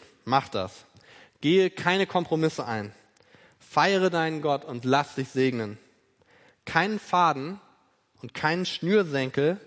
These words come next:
nimmst du vom falschen Anspruch dieser Welt an dich. Aber dann bitte, nimm dir auch Lot als Vorbild. Denn du bist mehr Lot als Abraham.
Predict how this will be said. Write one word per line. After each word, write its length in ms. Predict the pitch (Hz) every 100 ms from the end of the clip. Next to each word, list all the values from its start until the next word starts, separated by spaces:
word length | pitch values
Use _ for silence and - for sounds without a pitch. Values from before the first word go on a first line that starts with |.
| _ _ -
nimmst 340 | 143 - -
du 80 | 175
vom 200 | - 135
falschen 540 | - 147 165 - 170
Anspruch 520 | 135 147 - 143 131 - _ -
dieser 280 | 127 123 113
Welt 320 | 98 95 - - _ _ -
an 180 | 110 110
dich. 340 | 101 - - _ _ _ _ _ _ _ _ _ _ _ _ _ _ _ _ _ _ -
Aber 180 | 135
dann 200 | 160 175
bitte, 380 | 170 - 160 240 - _ _ _ _ _ _ -
nimm 220 | 151 202
dir 220 | 190 165
auch 200 | 156 151
Lot 280 | 143 143 156
als 240 | 127 110 -
Vorbild. 500 | 120 113 98 - - _ _ _ _ _ _ _ - -
Denn 240 | 123 147
du 160 | 185 220
bist 420 | 180 233 - -
mehr 220 | 160 180
Lot 280 | 165 175 180
als 240 | 165 151
Abraham. 560 | 143 143 127 117 101